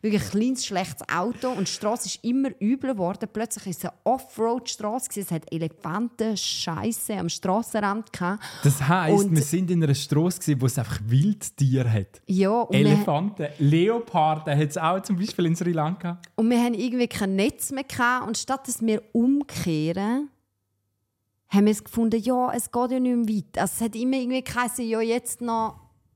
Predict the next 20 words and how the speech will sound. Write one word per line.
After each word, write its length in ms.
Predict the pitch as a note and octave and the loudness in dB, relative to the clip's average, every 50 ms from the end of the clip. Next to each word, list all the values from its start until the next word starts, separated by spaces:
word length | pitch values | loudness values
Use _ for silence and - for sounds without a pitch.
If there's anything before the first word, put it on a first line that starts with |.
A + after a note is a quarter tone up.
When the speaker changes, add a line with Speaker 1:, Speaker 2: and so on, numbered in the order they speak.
| _ _ _ _ - | _ _ _ _ -4
Speaker 1:
Also 160 | E3 F#3 - | -4 -4 -4
schlussendlich 640 | F#3 - G#3+ G#3 - - B3 C#4 D4+ C#4 - G3+ - | -4 -2 -2 -4 -2 -2 -2 -4 -4 -2 -4 -4 0
wäre 200 | F3+ F#3+ G3 F#3+ | 0 0 2 0
es, 120 | F#3 - - | 0 -4 -4
glaub 140 | G#3 G3+ | -4 -2
ich, 60 | F#3 F#3+ | 0 0
noch 240 | F#3 F3+ F3+ F3 - _ _ _ _ _ _ _ | 2 2 0 -2 -4 _ _ _ _ _ _ _
zehn 240 | - - G#3+ G3 G#3 | -10 -6 -4 -2 0
Minuten, 340 | G#3+ G#3 G#3+ A3 G#3+ - G#3+ | 2 2 2 2 0 -2 -6
Viertelstunde 600 | - - G3+ F3+ F3+ E3 - - - F#3+ G3 F#3+ | -6 -4 -4 -4 -4 -8 -10 -6 -6 -6 -6 -6
gewesen. 320 | - - - - - D#3+ - _ _ _ _ - | -8 -12 -14 -14 -14 -16 -18 _ _ _ _ -8
Speaker 2:
Mhm. 380 | G#2 F#2 G2+ A2 A2 A#2 B2 - _ _ _ _ _ _ | -8 -4 -4 -2 -2 -4 -4 -8 _ _ _ _ _ _
Speaker 1:
Aber 240 | - F#3 F3+ - F3+ | -2 -2 -2 -2 -2
davor 560 | F3+ - F3+ - - G3 G3 G#3 G#3 G3+ G3 G3+ G#3 | -2 -2 -2 0 0 0 0 2 2 0 0 -2 -4
war 80 | G#3 - _ - | -6 -8 _ -10
die 60 | F3+ | -8
Strasse 480 | - - - - - E3+ E3+ E3 - - | -8 -6 -8 -6 -4 -2 -2 -2 -2 -4
so 140 | - F#3+ - | -6 -6 -6
übel 320 | - G3 G3 F#3+ G3 A3 | -4 -4 -4 -4 -2 -4
gewesen, 460 | G#3+ - - - F3+ F3+ F#3+ G3+ G#3 | -4 -4 -6 -6 -4 -4 -2 -4 -4